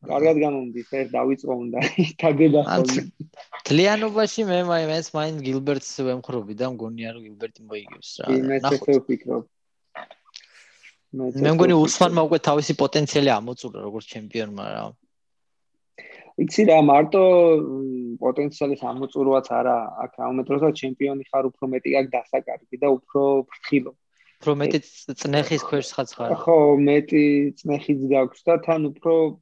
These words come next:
Speaker 1: მ, ფრთხილი ხარ, რა, ანუ
Speaker 2: მმ.
Speaker 1: ს-,
Speaker 2: ჭუბი
Speaker 1: ანუ
Speaker 2: დროსაც უფრო
Speaker 1: არ,
Speaker 2: ფრთხილი
Speaker 1: არ
Speaker 2: ხარ,
Speaker 1: ხარ
Speaker 2: ხო.
Speaker 1: უფრო თი-, უფრო რისკი, აი, რო შეხედო თუნდაც უსმანის ჩქველს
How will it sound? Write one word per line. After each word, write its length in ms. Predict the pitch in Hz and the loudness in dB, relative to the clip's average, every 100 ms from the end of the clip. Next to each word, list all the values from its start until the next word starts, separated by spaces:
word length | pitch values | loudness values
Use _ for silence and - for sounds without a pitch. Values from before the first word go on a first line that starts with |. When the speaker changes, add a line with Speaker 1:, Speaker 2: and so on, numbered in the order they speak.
| _ | _
Speaker 1:
მ, 240 | 143 151 147 - | -20 -18 -18 -20
ფრთხილი 480 | - - - 156 143 | -20 -8 -2 0 0
ხარ, 260 | 139 123 123 | -6 -12 -8
რა, 100 | 139 139 | -6 -4
ანუ 200 | 135 127 120 _ _ _ _ _ _ _ | -6 -8 -12 _ _ _ _ _ _ _
Speaker 2:
მმ. 240 | 120 120 117 | -18 -16 -16
Speaker 1:
ს-, 320 | 120 - 143 139 | -20 -6 -4 0
Speaker 2:
ჭუბი 260 | 139 127 | 2 4
Speaker 1:
ანუ 80 | 127 | 4
Speaker 2:
დროსაც 280 | - - 110 | 2 0 -4
უფრო 180 | 107 151 | -2 0
Speaker 1:
არ, 60 | |
Speaker 2:
ფრთხილი 300 | - 147 156 165 | 4 6 6 6
Speaker 1:
არ 160 | 180 | 6
Speaker 2:
ხარ, 80 | - | 4
Speaker 1:
ხარ 160 | 185 165 | 4 4
Speaker 2:
ხო. 60 | |
Speaker 1:
უფრო 180 | 160 170 160 | 4 2 4
თი-, 240 | 165 143 151 147 156 143 | 4 4 2 0 -2 -6
უფრო 200 | 139 160 151 | -4 0 4
რისკი, 320 | 151 151 - 135 | 4 2 -4 -4
აი, 140 | 131 | -2
რო 120 | 135 143 | -2 -4
შეხედო 360 | 170 - 139 131 | -6 -4 -6 -6
თუნდაც 300 | 143 135 123 | -10 -12 -12
უსმანის 440 | 123 - 135 131 - | -16 -10 -8 -8 -8
ჩქველს 320 | - 127 | -2 -2